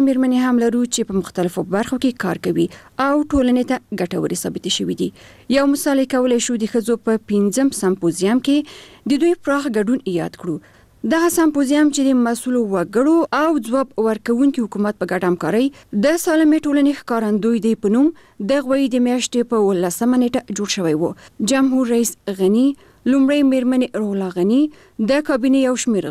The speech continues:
غړو، سفیرانو او نورو چارواکو پکې ګډون کړی و. جمهور رئیس غني د اساسي قانون په عملي کولو او په افغانستان کې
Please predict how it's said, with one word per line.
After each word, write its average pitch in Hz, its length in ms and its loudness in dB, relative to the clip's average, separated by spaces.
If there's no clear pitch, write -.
غړو، 226 220 2
سفیرانو 185 560 0
او 285 60 2
نورو 294 300 2
چارواکو 247 460 0
پکې 254 180 -2
ګډون 190 280 0
کړی 175 220 2
و. 170 120 0
جمهور 254 340 2
رئیس 247 140 0
غني 233 220 2
د 226 120 2
اساسي 226 340 -2
قانون 214 320 2
په 208 80 0
عملي 190 260 2
کولو 214 260 2
او 277 60 0
په 262 100 0
افغانستان 240 480 -2
کې 240 100 0